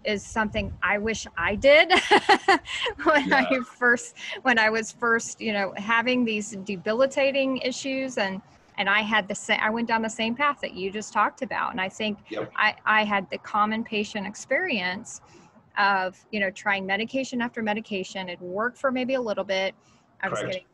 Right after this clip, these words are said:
Speaker 1: rebound headaches because of the medication. Then the side effects, be-, because we're trying harder, you know, at harder and harder drugs, the side effects from the medications were terrible. Um, I even had my neurologist tell me the last time I saw him, which was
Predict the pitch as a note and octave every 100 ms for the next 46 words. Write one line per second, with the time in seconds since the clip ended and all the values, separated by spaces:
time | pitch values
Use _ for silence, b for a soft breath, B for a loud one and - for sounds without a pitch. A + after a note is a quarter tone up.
0 | _ G3+ A#3+ A#3+ A#3 A#3+ A#3 A3+ G#3+ -
1 | G#3 G#3+ A3+ C4 C4 C4 B3+ G#3 G3 G3
2 | F#3 F#3 F#3+ F#3 F3+ - - A3 C4+ D4
3 | - C4+ B3+ - B3 A3 - G#3 G#3+ G3
4 | G3+ - G3+ G3 G3+ G#3+ B3 C4 A#3+ -
5 | G#3 F#3+ E3+ - - G#3 G#3+ A3+ A#3+ A#3
6 | A#3 A#3 G#3+ F#3+ F#3 F#3 - - b b
7 | _ F#3 - - A#3+ C4 C4+ A#3 A3 A#3+
8 | G#3+ G3 G3 G3+ G3 F#3 - F#2 - F#2+
9 | - F#2 F2+ F#2 F2+ F#3 B B B B
10 | B G3 F#3+ F#3 F3+ F3+ G3+ G#3+ A3+ A3+
11 | A3 G#3+ G#3 G3 F#3+ G3 G#3 G#3+ A3 G#3
12 | G3+ - - _ - G#3 G3+ F#3 F3+ F#3
13 | G3+ G#3 - F3+ F#3 G#3+ G3+ F#3 F3+ -
14 | E3+